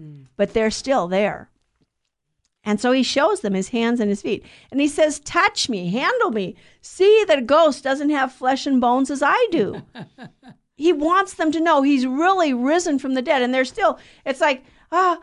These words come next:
Speaker 2: ah, you know, when something is, you just, you can't believe it and you
Speaker 1: You
Speaker 2: can't
Speaker 1: can't
Speaker 2: get your mind around it. And you're,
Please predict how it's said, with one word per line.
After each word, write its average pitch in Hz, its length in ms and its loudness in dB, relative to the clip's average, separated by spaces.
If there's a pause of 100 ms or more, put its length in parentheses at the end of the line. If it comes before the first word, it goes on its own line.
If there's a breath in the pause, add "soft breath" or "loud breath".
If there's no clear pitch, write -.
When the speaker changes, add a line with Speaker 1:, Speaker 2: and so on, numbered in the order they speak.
(140)
Speaker 2:
ah, 339 80 -2
you 285 140 -4
know, 277 80 0
when 269 80 -2
something 359 300 -2
is, 262 120 -6
you 262 220 -8
just, 302 200 -16
you 262 120 -12
can't 339 280 -4
believe 285 300 -4
it 302 80 0
and 262 80 -2
you 254 60 -2
Speaker 1:
You 165 40 -12
Speaker 2:
can't - 200 0
Speaker 1:
can't - 20 -4
Speaker 2:
get - 140 -8
your 240 100 0
mind 285 300 0
around 247 320 0
it. 202 80 -2
And 220 100 -6
you're, 214 160 -2